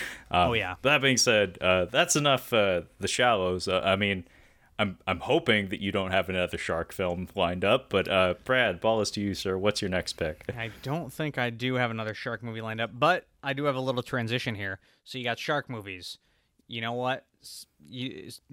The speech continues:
Speaker 2: th-, it's, uh, not a good thing. They say even though sharks, you know, are dangerous sometimes, you're not supposed to kill them. That's not good. And peop-, sometimes people do that, and, um, that's not a good thing. But if the people that do it,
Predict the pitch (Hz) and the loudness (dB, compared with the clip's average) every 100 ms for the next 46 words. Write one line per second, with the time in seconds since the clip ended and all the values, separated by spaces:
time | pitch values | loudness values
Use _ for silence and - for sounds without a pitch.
0 | 127 139 127 120 - 120 104 104 104 110 | -8 -6 -6 -8 -8 -4 -2 -4 -6 -4
1 | 110 120 117 135 - 151 139 127 - - | -2 -2 -4 -4 -2 -4 -4 -6 -10 -10
2 | 113 - 127 117 113 123 123 143 131 - | -8 -6 -6 -6 -6 -6 -6 -4 -6 -6
3 | - - - - 120 107 107 - 113 117 | -12 -12 -14 -12 -8 -8 -8 -8 -2 -2
4 | 117 127 127 131 - 143 135 127 131 - | -2 -4 -2 -4 -4 -6 -4 -4 -4 -10
5 | _ _ _ _ - 113 110 117 - 151 | _ _ _ _ -10 -4 -2 -2 -4 -8
6 | - 156 139 87 123 170 170 107 92 - | -6 -6 -6 -10 -4 -2 0 -2 -6 -20
7 | - 113 110 127 127 127 139 110 95 98 | -8 -6 -4 -4 -4 0 0 0 -4 -12
8 | 117 110 104 127 - 127 131 127 143 135 | -10 -10 -8 -8 -6 -6 -6 -6 -8 -8
9 | 120 160 127 98 113 _ _ _ _ _ | -4 -4 -4 -6 -12 _ _ _ _ _
10 | - 107 104 107 107 - 120 127 180 147 | -8 -6 -6 -6 -8 -4 -4 -2 -2 -2
11 | 120 104 131 135 127 - 120 127 139 139 | -6 -4 -4 -4 -6 -12 -12 -8 -4 -4
12 | 135 127 202 165 120 | -4 0 2 2 0